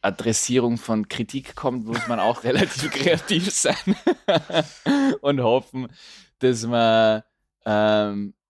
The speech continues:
ja, dass man da ein bisschen auf etwas drauf kommt,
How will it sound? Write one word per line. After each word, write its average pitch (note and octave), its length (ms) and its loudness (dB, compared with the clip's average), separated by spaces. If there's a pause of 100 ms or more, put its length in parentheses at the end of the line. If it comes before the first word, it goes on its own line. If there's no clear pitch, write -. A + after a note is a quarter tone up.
ja, A2+ 360 0 (880)
dass A2 200 -2
man G#2 80 2
da G2 160 2
ein G2+ 100 -2
bisschen G2 540 -6 (420)
auf F#2 160 -8
etwas - 960 -6
drauf F2 680 -4 (400)
kommt, F#2+ 720 -2